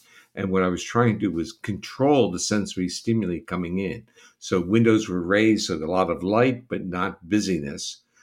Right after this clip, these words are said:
Uh, carpeting and sound attenuation. Lights were literally reflected off the walls, so it wasn't fluorescence bothering people. In a sense, in an office environment,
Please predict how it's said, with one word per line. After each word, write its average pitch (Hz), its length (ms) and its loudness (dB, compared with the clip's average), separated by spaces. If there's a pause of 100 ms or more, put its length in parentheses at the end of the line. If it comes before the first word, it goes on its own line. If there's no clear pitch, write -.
(240)
Uh, 95 180 -2
carpeting 107 840 2
and 90 240 -6
sound 104 360 0
attenuation. 90 840 -4 (400)
Lights 113 440 2
were 95 440 -2
literally 95 560 -2
reflected 113 540 -4
off 98 240 0
the 95 80 -4
walls, 90 580 2
so 90 200 -2
it 85 120 -4
wasn't 92 340 -4 (220)
fluorescence 98 680 -2
bothering 98 520 2
people. 82 400 -10 (480)
In 131 160 4
a 123 60 4
sense, 147 440 0
in 139 160 2
an 117 40 6
office 160 500 2
environment, 80 640 -4